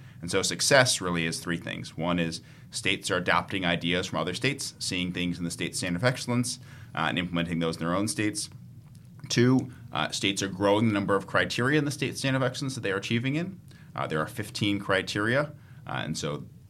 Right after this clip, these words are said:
growing the number that they, each individual state is achieving, uh, success. And then third, obviously, is better outcomes, so lives improved and dollars saved.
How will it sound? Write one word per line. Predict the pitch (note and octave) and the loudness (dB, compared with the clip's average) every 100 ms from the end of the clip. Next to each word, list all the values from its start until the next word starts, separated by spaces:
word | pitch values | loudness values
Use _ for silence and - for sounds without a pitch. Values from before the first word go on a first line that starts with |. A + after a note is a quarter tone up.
| - | -12
growing | F2+ F#2+ F#2 G2+ G2 - | 0 2 4 2 -2 -2
the | F2+ | 0
number | F2 F2+ G2 F2 | 2 2 0 0
that | D#2+ | -2
they, | E2+ D#2 - | 0 0 -2
each | F2 - | -4 -2
individual | F2 F2 F2+ F2 | -2 -2 -4 -4
state | F2 F2 | -2 -2
is | E2+ | -2
achieving, | - F#2 G#2 A2+ - | -4 -2 0 0 0
uh, | E2+ F2+ | -2 -2
success. | F#2+ A2+ - B2+ C#3 - - - | -2 -4 2 2 2 -6 -14 -4
And | G#2 | 0
then | G#2+ | 2
third, | A2 C#3+ C3 A#2 | 4 6 6 4
obviously, | F2 G2 G2+ G2+ F#2 | 4 4 4 2 0
is | F2+ | 0
better | D2+ F2 E2 | 0 2 2
outcomes, | C2+ - - G1+ - | 0 -2 -8 -8 -4
so | D2 | -2
lives | D2 E2 F2 F2 E2 | 2 4 4 2 0
improved | D#2 - D#2 D2+ D2+ - - - | -2 -2 -2 0 -2 -8 -16 -8
and | - D#2 | -2 0
dollars | C#2 C2+ B1+ C2 | 2 0 -2 -6
saved. | - - G1+ - | -8 -8 -12 -14